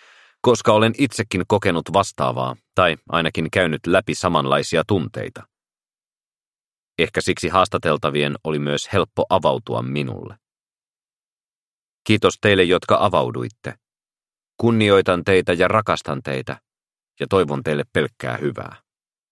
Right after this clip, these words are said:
Jarkko Stenius. Topi.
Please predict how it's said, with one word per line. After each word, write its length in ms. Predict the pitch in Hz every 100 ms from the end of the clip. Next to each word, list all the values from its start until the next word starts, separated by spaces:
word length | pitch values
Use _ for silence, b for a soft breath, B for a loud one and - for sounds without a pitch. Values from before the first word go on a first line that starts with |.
| _ _ _ _ _ _ _ _
Jarkko 420 | 73 87 80 - 76
Stenius. 680 | - 80 57 50 - - _ _ _ _ _ _ _ _ _ _ _ _ _ _ _ _ _ _ _ _ _ _ _ _ _ _ _ _ _ _ _ _ _ _ _ _ _ _ _ _ -
Topi. 340 | 117 107 113